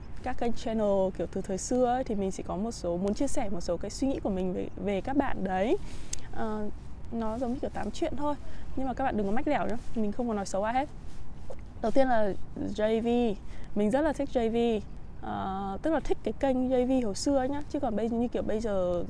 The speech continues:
J V kiểu thay đổi con người khác thì mình chả biết mình có thích hay không. Tức là không có ấn tượng lắm. Tức là cũng kiểu hoàn toàn bình thường. Nhưng mà J V hồi xưa mình rất là thích, ờ, cái kênh đấy. Tại vì kiểu nó hài hước, xem nó vui vui. Mình rất ít khi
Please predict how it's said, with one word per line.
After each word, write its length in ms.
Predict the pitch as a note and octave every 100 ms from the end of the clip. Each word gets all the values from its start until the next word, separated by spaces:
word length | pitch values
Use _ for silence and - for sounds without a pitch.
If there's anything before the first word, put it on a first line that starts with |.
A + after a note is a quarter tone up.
| -
J 160 | A3+ A3
V 40 |
kiểu 200 | A3 G3+ F3+
thay 140 | G#3
đổi 120 | G3+
con 120 | G3
người 100 | G3+
khác 140 | F#3+ A#3+
thì 60 | A#3
mình 140 | G3 -
chả 120 | G3
biết 120 | B3
mình 100 | G#3+
có 60 | G#3+
thích 120 | B3+
hay 80 | A#3
không. 280 | A#3+ G#3+ G#3
Tức 80 | B3
là 100 | G#3+
không 180 | A#3
có 60 | G#3
ấn 100 | F#3+
tượng 180 | C4+ -
lắm. 220 | F#3+ G3+ - - - -
Tức 80 | C#4+
là 120 | B3
cũng 320 | - - A#3+ -
kiểu 120 | - F#3+ -
hoàn 120 | F#3+
toàn 120 | F#3+
bình 80 | F#3+
thường. 180 | A3+ G3
Nhưng 120 | B3
mà 60 | A#3
J 180 | C4 C4
V 100 | B3+
hồi 100 | A#3+
xưa 160 | C4
mình 120 | A#3+
rất 100 | G#3+
là 80 | D4
thích, 180 | F4+ F4+ - - - - A#3+
ờ, 160 | A3+
cái 120 | A3+
kênh 240 | A3 C#4+ C4
đấy. 140 | G#3
Tại 140 | G3 G#3
vì 140 | G3+
kiểu 200 | G#3+ F3+
nó 100 | F#3
hài 220 | A3+ C4 -
hước, 220 | E4+ F#4+ - - -
xem 280 | - C4+ C4+
nó 80 | A#3+
vui 200 | B3 C#4+
vui. 440 | C#4+ D4 C#4+ C4+ - - -
Mình 240 | A#3+ A#3+ A#3
rất 140 | -
ít 120 | A#4
khi 120 | -